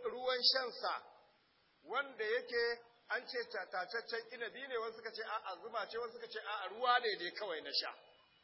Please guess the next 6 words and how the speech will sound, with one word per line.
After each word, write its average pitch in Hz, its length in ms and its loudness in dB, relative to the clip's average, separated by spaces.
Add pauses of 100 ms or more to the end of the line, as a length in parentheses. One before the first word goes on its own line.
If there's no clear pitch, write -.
(1700)
Wa 226 160 4
hiya 311 240 4
khawiyatun 285 840 4
ala 247 240 4
uruhiha, 226 440 -2 (400)
ala 214 220 2